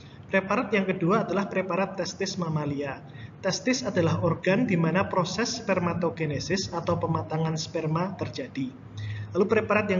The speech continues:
ketiga adalah preparat ovarium mamalia. Ovarium adalah organ di mana proses oogenesis atau pematangan sel telur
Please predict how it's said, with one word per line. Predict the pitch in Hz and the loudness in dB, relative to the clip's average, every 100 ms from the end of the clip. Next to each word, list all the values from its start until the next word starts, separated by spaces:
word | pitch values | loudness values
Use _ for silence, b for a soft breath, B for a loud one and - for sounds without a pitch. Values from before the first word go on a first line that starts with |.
| 185 | 2
ketiga | 202 202 233 208 | -2 2 2 2
adalah | 202 214 | 0 0
preparat | - 190 180 202 208 | 0 -2 2 0 2
ovarium | 190 190 175 170 196 180 | -2 0 2 4 4 4
mamalia. | 165 156 147 143 123 - B B - | 2 0 0 -2 -4 -14 B B -10
Ovarium | 160 180 165 170 233 214 | -2 0 4 6 4 2
adalah | 165 165 160 165 | 2 2 2 -2
organ | - 175 233 | -2 0 2
di | 208 160 | 4 2
mana | 151 190 | 2 2
proses | 190 170 175 160 | 2 0 -2 -4
oogenesis | 170 165 165 156 147 135 180 208 - | -4 0 0 0 -4 -2 -2 -4 -4
atau | 170 165 | -4 -2
pematangan | 165 165 160 165 160 160 156 | 0 0 0 -2 -2 -2 -2
sel | 160 151 | -2 -2
telur | 156 170 190 | 2 4 2